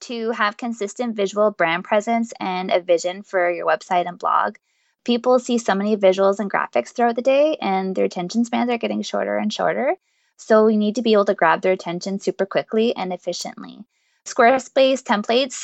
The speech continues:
are really well designed and help make your content captivating, and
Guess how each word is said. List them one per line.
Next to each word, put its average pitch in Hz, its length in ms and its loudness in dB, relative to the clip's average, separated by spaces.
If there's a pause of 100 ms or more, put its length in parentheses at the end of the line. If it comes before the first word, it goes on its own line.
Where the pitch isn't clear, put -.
are 190 220 6
really 196 640 2
well 175 300 4
designed 185 520 -2
and 190 160 -4
help 185 280 0
make 180 260 -4
your 190 220 -8
content 180 420 -4 (160)
captivating, 208 920 -2
and 180 300 -2